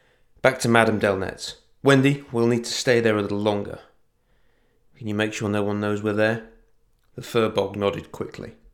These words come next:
looking over her shoulder then back at the group. "Ah, there are, uh, off-the-books rooms for, well, yes, we can stay there a little while longer." Bryn tapped his foot,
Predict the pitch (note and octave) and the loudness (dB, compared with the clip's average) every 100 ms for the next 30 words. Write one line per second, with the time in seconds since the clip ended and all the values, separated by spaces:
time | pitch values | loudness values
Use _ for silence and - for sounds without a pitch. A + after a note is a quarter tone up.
0 | _ A2+ A2 A2+ G#2+ G2+ G2+ G2 A2 G2+ | _ -8 -4 -2 0 0 -2 -2 -2 -2
1 | F#2+ F#2+ G2 G2 - - F#2+ G2 G2 - | -4 -6 -6 -6 -8 -16 -10 -8 -8 -12
2 | _ _ - _ - - - _ _ - | _ _ -20 _ -20 -20 -20 _ _ -2
3 | G#2 G2 - - - B2 A2+ A2+ A2 - | -2 -4 -12 -14 -2 2 4 2 0 -10
4 | A#2 - - _ - - - - - - | -14 -14 -16 _ -20 -20 -20 -20 -18 -6
5 | C3 - - - B2 - - - A2 A#2+ | -4 -4 -6 -2 -2 -4 -6 -6 -2 2
6 | B2 B2 G#2+ G#2 - - - G2 G2+ - | 2 2 -2 -4 -8 -12 -8 -8 -8 -14
7 | _ _ _ _ _ - A2+ - B2 F#2+ | _ _ _ _ _ -18 -16 -12 -6 -4
8 | - - - - A2 G#2+ G#2 C3+ A2+ G#2+ | -4 -8 -10 -12 -10 -8 -2 2 4 4
9 | G2+ G2+ G2+ G2+ G2+ - - G2+ - - | 2 0 -4 -6 -4 -4 -6 -10 -12 -16
10 | _ _ _ _ _ _ B2+ A2+ G2 G#2 | _ _ _ _ _ _ 2 2 0 -4
11 | - - F2 - - - | -4 -8 -12 -10 -12 -12